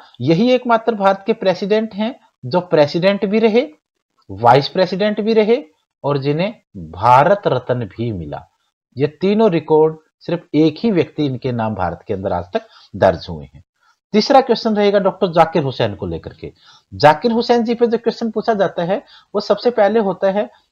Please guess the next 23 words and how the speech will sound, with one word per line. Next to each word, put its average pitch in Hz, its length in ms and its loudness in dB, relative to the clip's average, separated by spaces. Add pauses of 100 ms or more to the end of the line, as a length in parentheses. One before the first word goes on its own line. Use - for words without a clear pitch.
कि 214 60 -2
भारत 180 400 2
के 233 60 4 (140)
फर्स्ट - 460 0 (420)
मुस्लिम 156 520 -2
प्रेसिडेंट। 92 500 -8 (840)
ऐसा 143 220 0
क्वेश्चन 220 320 -4
दोस्तों 208 260 0
अगर 202 160 2
आता 180 260 2
है 214 220 -2 (320)
तो 180 60 -2
हमारे 165 320 2
ऑप्शन 196 300 0
में 196 100 -4
सबसे 202 300 -4
पहले 180 300 -2
मिलेगा 180 500 0 (300)
डॉक्टर 156 400 0
एपीजे 170 360 0
अब्दुल 135 280 0
कलाम, 87 300 -6